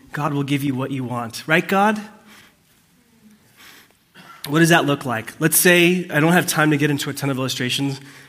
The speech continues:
but I think a simple one is, like, let's say somebody's struggling in their singleness. Do, do we do what is so common and give them the script of, "Oh, but you're so handsome, you're so beautiful, you're so godly and smart.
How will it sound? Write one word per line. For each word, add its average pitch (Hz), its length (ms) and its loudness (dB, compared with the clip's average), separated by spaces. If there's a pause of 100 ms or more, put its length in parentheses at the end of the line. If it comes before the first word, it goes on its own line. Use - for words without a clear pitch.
but 143 120 2
I - 20 4
think 147 160 4
a 127 60 0
simple 147 360 0
one 165 140 4
is, 143 140 0
like, 123 320 -2 (320)
let's 147 140 -4
say 175 100 2
somebody's 160 400 0
struggling 143 380 -2
in 135 100 0
their 123 80 -4
singleness. 113 640 -8 (920)
Do, 190 540 0 (540)
do 175 200 2
we 196 140 4
do 156 560 2 (300)
what 139 100 -6
is 131 100 -4
so 147 260 -4
common 123 540 -6 (520)
and 127 120 -6
give 135 160 0
them 135 140 0
the 123 60 -4
script 123 380 -6
of, 113 140 -8
"Oh, 147 160 -6
but 123 160 -10
you're 127 120 -10
so 135 380 -8
handsome, 117 600 -10 (680)
you're 143 120 -8
so 143 420 -2
beautiful, 123 600 -8
you're 131 100 -4
so 131 220 -8
godly 110 460 -8
and 107 100 -10
smart. 113 400 -8